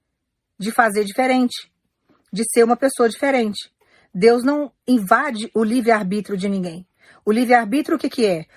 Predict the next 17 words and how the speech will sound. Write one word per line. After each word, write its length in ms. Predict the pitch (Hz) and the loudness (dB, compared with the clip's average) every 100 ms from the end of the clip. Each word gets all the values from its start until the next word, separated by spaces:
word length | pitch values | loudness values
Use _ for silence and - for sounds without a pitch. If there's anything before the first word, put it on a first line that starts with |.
| _ | _
Ou 180 | - 254 | 2 2
você 340 | 320 285 311 - | 2 -4 -4 -4
vive 340 | 190 208 214 | -4 -2 2
as 100 | 226 233 | 2 2
trevas 400 | - 240 247 285 | 2 4 4 0
ou 60 | 277 | -2
você 280 | 302 294 302 | -2 -2 -2
vive 240 | 277 269 | -2 0
a 60 | 320 | 0
luz. 240 | 311 311 - - _ _ _ _ _ _ | 0 -2 -6 -12 _ _ _ _ _ _
Ele 180 | - 220 | -4 -2
te 120 | - | -2
dá 180 | 220 254 | 2 2
a 80 | 330 | 2
opção 340 | 392 - 254 | -4 -2 0
de 100 | 220 | 0
escolha. 460 | 220 - 208 170 | -4 -4 -2 -4